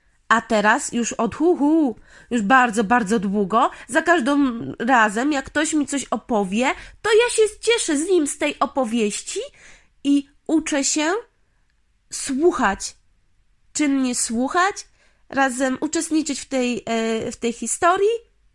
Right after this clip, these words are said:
i stop. I dopiero po jakiejś chwili, czasie opowiedzieć coś swojego. I naprawdę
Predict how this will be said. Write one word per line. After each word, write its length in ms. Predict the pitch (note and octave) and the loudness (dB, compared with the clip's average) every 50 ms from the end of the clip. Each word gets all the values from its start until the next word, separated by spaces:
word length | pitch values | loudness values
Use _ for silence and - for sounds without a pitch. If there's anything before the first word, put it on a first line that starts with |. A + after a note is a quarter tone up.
| - C#5 | -10 -6
i 40 | C5+ | -6
stop. 420 | - - C5+ A#4+ - - - _ - _ _ _ _ _ _ _ _ _ _ _ _ _ _ _ _ _ _ _ _ _ _ _ _ _ _ _ _ _ _ _ - | -6 -2 -2 -2 -2 -2 -6 _ -20 _ _ _ _ _ _ _ _ _ _ _ _ _ _ _ _ _ _ _ _ _ _ _ _ _ _ _ _ _ _ _ -4
I 100 | E4 C#4+ | -4 -2
dopiero 360 | F4+ E4+ F4 E4 D#4+ D4+ D#4 | -2 -2 0 0 -2 -2 -2
po 140 | - - C#4 | -4 -4 -2
jakiejś 380 | C4 C4 B3 - B3+ A3+ - - | -2 -2 -4 -4 -6 -8 -6 -4
chwili, 340 | - D#4 D#4 C#4 C4+ B3+ | -2 0 0 0 0 -2
czasie 500 | - - C4 C4+ C#4 - - C#4 C4 C4+ C4 - - - _ - | -2 -2 -2 -2 -2 -2 -2 -2 -4 -4 -6 -10 -20 -18 _ -10
opowiedzieć 460 | D4 - D#4 D#4 D#4 D4 D4+ - - | -6 -4 -2 -2 0 0 -2 -2 -4
coś 100 | C4 - | -6 -8
swojego. 640 | - - - A3 G3+ F#3+ E3 D#3+ D#3+ - E3+ - - _ _ _ _ _ _ _ _ _ _ _ _ _ _ _ _ _ _ _ _ _ _ _ - - _ _ _ _ _ _ _ _ _ - - | -8 -6 -4 -2 -2 -2 -2 -4 -6 -8 -10 -12 -12 _ _ _ _ _ _ _ _ _ _ _ _ _ _ _ _ _ _ _ _ _ _ _ -20 -20 _ _ _ _ _ _ _ _ _ -8 -4
I 440 | A#3+ A#3 A#3 A#3 A#3 A#3 A3+ - - _ _ _ _ _ _ _ _ _ _ _ _ _ _ _ _ _ _ _ _ _ _ _ _ _ _ _ _ - G3+ F#3+ - - | -2 -2 0 0 -2 -2 -4 -6 -10 _ _ _ _ _ _ _ _ _ _ _ _ _ _ _ _ _ _ _ _ _ _ _ _ _ _ _ _ -14 -14 -14 -14 -10
naprawdę 760 | - C4+ C4+ B3+ - B3+ C4+ A#3+ A3 G3+ A3 G#3+ G3+ G3+ - | -6 -4 -4 -4 -2 -2 -2 -2 -2 0 -2 0 0 -2 -4